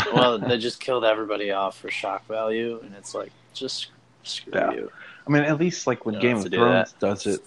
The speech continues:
Speaker 2: like, they do it in an interesting way, and they have
Speaker 1: Yeah.
Speaker 2: more people alive that can take revenge.
Speaker 1: Yeah, and, and it makes sense.
Speaker 2: <sighs> Yeah. Whereas with The Walking Dead, they're just like, "Let's kill off everybody's favorite people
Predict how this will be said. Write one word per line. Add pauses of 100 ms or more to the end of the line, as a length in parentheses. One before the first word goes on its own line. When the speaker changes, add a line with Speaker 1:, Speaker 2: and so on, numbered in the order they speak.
(140)
Speaker 2:
like,
they
do
it
in
an
interesting
way, (160)
and
they
have
Speaker 1:
Yeah. (920)
Speaker 2:
more
people
alive
that (440)
can
take
revenge. (1040)
Speaker 1:
Yeah,
and,
and
it
makes
sense. (260)
Speaker 2:
<sighs>
Yeah. (640)
Whereas
with
The
Walking
Dead,
they're
just
like,
"Let's
kill
off (360)
everybody's
favorite
people